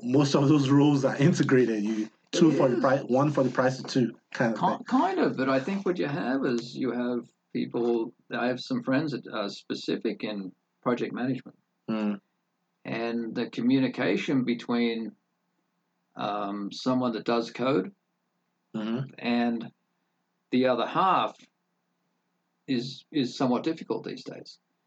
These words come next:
Speaker 2: So you might be able to sit down and have the translation,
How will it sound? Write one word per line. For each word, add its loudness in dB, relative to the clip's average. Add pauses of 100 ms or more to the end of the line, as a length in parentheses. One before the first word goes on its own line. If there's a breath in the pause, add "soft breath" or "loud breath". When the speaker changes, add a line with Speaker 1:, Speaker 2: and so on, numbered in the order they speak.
(240)
Speaker 2:
So -2
you 0
might 0
be 0
able 0
to -4
sit -4
down 2
and -6
have -2
the -2
translation, -2